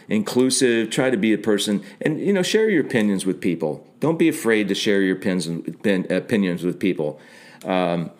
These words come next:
you know, last week I talked about, you know, sixty-two percent of Americans are afraid to share their views on things, uh, because of cancel culture and things like that. Uh, don't let people intimidate you. Share your opinion about things.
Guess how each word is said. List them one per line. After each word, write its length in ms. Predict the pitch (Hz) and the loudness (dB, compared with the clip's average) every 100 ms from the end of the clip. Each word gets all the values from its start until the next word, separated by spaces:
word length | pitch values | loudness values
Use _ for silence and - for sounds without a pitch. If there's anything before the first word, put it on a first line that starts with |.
| - - | -20 0
you 80 | 131 | 2
know, 60 | |
last 260 | 135 139 135 | 4 2 2
week 160 | 131 117 | 2 2
I 40 | |
talked 280 | - 123 127 | 2 2 2
about, 360 | 107 107 101 | 2 2 2
you 120 | 101 101 | 2 2
know, 40 | |
sixty-two 460 | - 117 - 107 101 | 2 0 0 0 0
percent 340 | 107 101 113 | 0 0 0
of 80 | 98 | 2
Americans 540 | 98 95 98 101 90 | 2 2 0 0 0
are 40 | 85 | -2
afraid 300 | - 98 90 | 0 2 2
to 120 | 87 | 0
share 320 | 85 104 98 | 0 2 2
their 220 | 92 90 | 2 0
views 420 | 85 85 98 95 87 | -2 0 2 2 0
on 160 | 85 | -2
things, 440 | 85 82 76 - - - - - - | -2 -4 -4 -8 -14 -20 -20 -20 -12
uh, 240 | - 87 85 | -6 -4 -4
because 280 | 90 107 92 | 0 0 0
of 80 | |
cancel 340 | - 110 98 98 | 0 0 0 -2
culture 600 | - 92 85 - 92 87 | 0 0 0 0 0 0
and 100 | 85 | 0
things 240 | 92 85 | -2 -2
like 200 | 87 85 | -2 -2
that. 340 | 85 82 78 - - - - - | -2 -4 -6 -12 -20 -20 -14 -4
Uh, 260 | 95 90 | -2 0
don't 240 | 87 240 240 | 2 2 2
let 160 | 160 | 0
people 420 | - 110 101 95 | 0 2 2 2
intimidate 680 | 92 98 113 98 90 87 87 | 0 -2 0 0 2 0 0
you. 160 | 90 87 | 0 0
Share 280 | - 214 233 | 2 2 4
your 160 | 185 | 2
opinion 380 | 143 135 107 92 | 2 2 2 2
about 320 | 87 87 82 | 0 -2 -2
things. 380 | 98 82 78 - | -2 -4 -6 -10